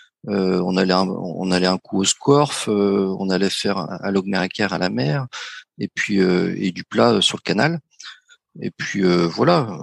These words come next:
Au début, c'était ça. On voyait pas forcément trop le côté compète.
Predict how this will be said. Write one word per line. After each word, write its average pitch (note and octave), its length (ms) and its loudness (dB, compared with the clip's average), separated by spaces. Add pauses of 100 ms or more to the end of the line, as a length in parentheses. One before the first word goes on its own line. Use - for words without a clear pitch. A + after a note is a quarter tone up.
(420)
Au G2 60 -6
début, G2+ 200 0
c'était - 280 2
ça. F3 200 4
On G2+ 600 -4
voyait G2+ 240 2
pas B2+ 120 2
forcément A2+ 400 -2
trop B2 180 -4
le - 60 -12 (200)
côté - 220 -2
compète. B2 440 -4